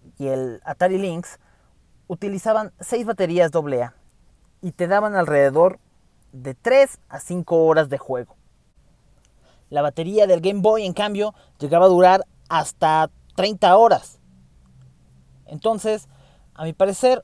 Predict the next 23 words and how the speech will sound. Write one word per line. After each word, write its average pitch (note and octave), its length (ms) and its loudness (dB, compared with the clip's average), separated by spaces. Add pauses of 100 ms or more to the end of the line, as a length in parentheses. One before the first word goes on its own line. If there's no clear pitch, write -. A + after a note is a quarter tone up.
lo, E3+ 480 2
lo F3 180 0
primero A3+ 460 2
que G3 180 -4
hizo F3+ 400 -6
Nintendo D3 440 -8
bien D#3+ 380 -10
en C3+ 160 -12
este, C#3+ 600 -6 (1300)
en F3+ 140 -6
este F3+ 220 -6
sistema F#3 340 -4
portátil F#3 640 0 (1040)
fue A3+ 260 0
que A3 380 -2
se - 140 -10
enfocó G3+ 500 -2
en F#3 120 -4
hacerlo F#3 420 -2
realmente F#3 420 -6
portátil. C#3 580 -8
Es D#3+ 80 -12
decir, A3+ 320 -12